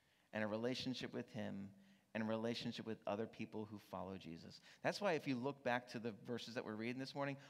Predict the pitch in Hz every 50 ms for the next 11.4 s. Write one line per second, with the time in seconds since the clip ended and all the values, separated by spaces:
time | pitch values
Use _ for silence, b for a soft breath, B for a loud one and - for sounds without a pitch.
0 | B B - - 175 196 220 - 247 202 180 175 151 151 151 151 143 123 117 120
1 | 123 - - - - 139 131 123 117 104 - 113 104 98 98 104 104 110 104 -
2 | - 107 95 85 90 104 110 - 101 98 90 90 - - - - B B B B
3 | B B B B B 143 147 131 110 123 135 147 151 156 170 165 - 175 151 -
4 | 165 147 139 139 131 117 - - 131 127 127 139 135 127 123 131 120 117 113 110
5 | 101 101 98 92 - - B B B B B B - 139 135 139 139 139 127 127
6 | 131 143 147 160 170 165 143 139 135 135 123 - - 131 - - 123 123 127 123
7 | 120 120 120 120 - - 131 120 110 113 110 110 110 - - 104 104 101 101 98
8 | - B B B B B - - 147 135 120 117 123 135 143 156 160 160 165 156
9 | - 156 135 135 131 127 120 123 117 - - - - 135 139 - - - 131 127
10 | 117 123 110 104 107 110 110 110 - - 120 107 104 101 95 92 98 98 113 104
11 | 101 101 101 101 95 92 92